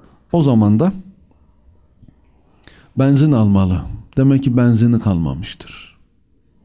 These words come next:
Ve görev almalı. Görev yapan insan o şekilde de Allah'a yaklaşır. Görevsizlik de insanı Allah'tan uzaklaştırır.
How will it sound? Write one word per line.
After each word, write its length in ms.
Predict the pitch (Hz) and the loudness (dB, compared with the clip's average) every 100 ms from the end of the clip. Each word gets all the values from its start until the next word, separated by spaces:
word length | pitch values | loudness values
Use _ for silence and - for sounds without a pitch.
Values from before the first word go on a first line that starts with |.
| _ _ _ - - - _ _ - | _ _ _ -20 -20 -20 _ _ -4
Ve 100 | 165 | -2
görev 400 | 131 135 143 139 | 0 2 2 2
almalı. 520 | 117 110 104 101 95 | 2 2 2 2 0
Görev 500 | 98 123 123 139 127 | 0 0 2 2 2
yapan 420 | 120 107 110 104 | 0 0 -2 -2
insan 640 | - 113 - 131 156 165 165 - - - _ _ - _ _ _ _ _ - _ _ | -2 -2 0 0 0 0 -2 -8 -20 -20 _ _ -20 _ _ _ _ _ -20 _ _
o 80 | 180 | -4
şekilde 520 | - 135 120 131 127 | -2 -2 0 0 0
de 60 | 117 | 2
Allah'a 340 | 117 117 113 | 2 2 2
yaklaşır. 840 | 110 101 - 82 - 90 - - - - _ _ _ _ _ _ _ _ _ _ _ _ _ - | 2 0 -2 -6 -6 -10 -14 -18 -20 -20 _ _ _ _ _ _ _ _ _ _ _ _ _ -2
Görevsizlik 880 | 135 135 139 - - 131 143 214 - | 0 2 0 -2 -2 -2 -2 -4 -4
de 120 | 131 | -4
insanı 640 | 139 123 110 120 117 120 - - - _ - _ _ _ | 0 0 0 0 2 0 -2 -10 -20 _ -20 _ _ _
Allah'tan 580 | 123 123 117 101 120 107 | -2 0 0 0 -2 -2
uzaklaştırır. 920 | 135 127 120 101 95 - 92 80 - | 0 0 -2 -4 -6 -6 -10 -10 -14